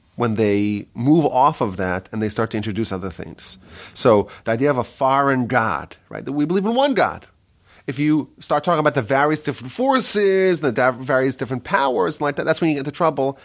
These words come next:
and you get into heresy. Similarly, the, the, the notion of, of, of Eve allowing the sin to happen,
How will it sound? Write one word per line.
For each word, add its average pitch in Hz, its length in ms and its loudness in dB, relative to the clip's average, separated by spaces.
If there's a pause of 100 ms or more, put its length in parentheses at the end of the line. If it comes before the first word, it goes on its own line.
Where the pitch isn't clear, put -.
(100)
and - 120 -6
you 123 40 2
get 117 80 0
into 110 180 -2
heresy. 92 400 -2 (580)
Similarly, 131 720 2 (460)
the, 110 440 -4
the, 101 220 -4
the 104 180 -6
notion 110 720 2 (300)
of, 101 540 0 (720)
of, 95 200 -4
of 104 220 -2
Eve 147 680 2 (220)
allowing 135 400 0
the 127 80 0
sin 139 320 -2
to 123 140 -2
happen, 131 680 -2